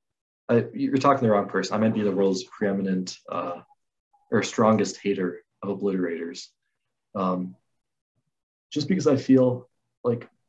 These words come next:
they're, like, a hundred five points per model, and you can get, like, two Obliterators, or you can get a Contemptor, um, or even, honestly, it's even close to a Leviathan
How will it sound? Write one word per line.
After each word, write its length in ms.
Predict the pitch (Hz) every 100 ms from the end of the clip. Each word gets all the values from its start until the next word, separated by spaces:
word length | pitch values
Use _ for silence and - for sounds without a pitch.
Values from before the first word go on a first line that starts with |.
| _ - - _ -
they're, 120 | 151
like, 140 | 131
a 40 | 127
hundred 300 | 139 165 -
five 320 | 107 101 95
points 260 | - 92 -
per 160 | -
model, 400 | 80 - - - _ _ _ _ _
and 80 | 120
you 80 | 113
can 80 | 123
get, 140 | 120
like, 160 | - -
two 200 | - 143
Obliterators, 640 | 127 107 98 92 92 92 - _ _ _
or 40 | 120
you 60 |
can 100 | 123
get 300 | 113 101 - -
a 300 | 104 95 95
Contemptor, 600 | - - 131 - - - _ _ _ _ _ -
um, 400 | 90 85 85 - -
or 80 | 135
even, 280 | 185 202 -
honestly, 240 | 185 190 151
it's 100 | -
even 180 | 180
close 240 | - 147 139
to 100 | 143
a 20 |
Leviathan 840 | 123 92 98 131 120 - - -